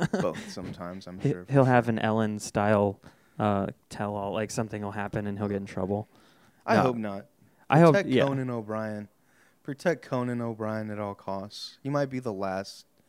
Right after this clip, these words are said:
Speaker 1: good comedian
Speaker 2: <laughs>
Speaker 1: out there. Who knows?
Speaker 2: Well, I think maybe, maybe 'cause he hasn't gotten in trouble, not to jinx him or anything. There's that table you can't see.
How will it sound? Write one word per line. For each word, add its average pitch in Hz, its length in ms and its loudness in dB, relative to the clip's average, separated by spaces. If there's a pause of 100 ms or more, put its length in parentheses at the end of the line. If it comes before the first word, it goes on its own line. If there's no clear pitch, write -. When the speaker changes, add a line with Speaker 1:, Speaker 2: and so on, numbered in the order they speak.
(440)
Speaker 1:
good 98 220 -6
comedian 95 580 -10 (580)
Speaker 2:
<laughs> - 300 -10
Speaker 1:
out 95 220 -10
there. 92 340 -10
Who 110 80 -12
knows? 101 480 -8 (600)
Speaker 2:
Well, 143 120 8
I 156 60 8
think 175 240 0
maybe, 160 460 2
maybe 160 240 0
'cause 156 180 2
he 135 140 0
hasn't 120 340 -2
gotten 147 240 -2
in 147 80 -4
trouble, 147 320 0
not 117 220 -2
to 107 80 -10
jinx 113 340 -4
him 101 100 -8
or 101 80 -8
anything. 110 360 -10 (1160)
There's 101 120 -14
that 92 160 -14
table 120 260 -6
you 95 100 -14
can't 101 220 -12
see. 107 200 -4